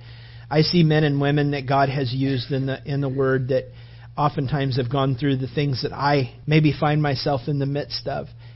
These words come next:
And I, I find that I draw encouragement from that.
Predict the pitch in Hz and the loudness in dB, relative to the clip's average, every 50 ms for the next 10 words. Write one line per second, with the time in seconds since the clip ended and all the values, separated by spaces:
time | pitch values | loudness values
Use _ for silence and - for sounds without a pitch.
0 | - - - 139 139 139 139 143 143 143 143 127 - - - - - - - - | -20 -18 -12 -10 -8 -6 -4 -4 -4 -4 -6 -8 -10 -12 -16 -18 -18 -20 -20 -20
1 | - - - 135 139 139 139 - 156 151 139 - - 156 156 156 151 151 143 156 | -16 -10 -6 -4 -2 -2 -2 -2 -2 -2 -2 0 0 0 2 2 2 2 2 2
2 | 156 143 - - - 170 156 120 160 165 180 175 160 156 - - 165 160 165 151 | 2 0 -2 -2 0 0 2 2 2 4 4 4 2 0 0 -2 0 0 0 -2
3 | 135 127 123 117 117 117 - 127 127 123 123 120 113 120 | -4 -6 -8 -10 -12 -12 -10 -10 -8 -8 -8 -10 -12 -14